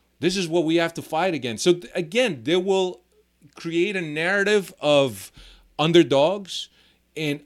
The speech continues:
us against the world, which they have used so much to their advantage, uh, that, again,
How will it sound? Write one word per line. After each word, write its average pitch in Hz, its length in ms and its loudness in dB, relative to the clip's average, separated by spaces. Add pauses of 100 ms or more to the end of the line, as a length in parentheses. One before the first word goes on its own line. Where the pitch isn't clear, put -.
(120)
us 196 260 2
against 175 320 -4
the 165 80 2
world, 165 380 2
which 156 380 -2
they 151 220 0
have 147 380 -6
used 165 500 -2
so 226 520 0
much 190 580 0
to 147 120 -2
their 151 260 2
advantage, 143 800 -4 (560)
uh, 147 400 2 (180)
that, 180 160 4
again, 165 540 2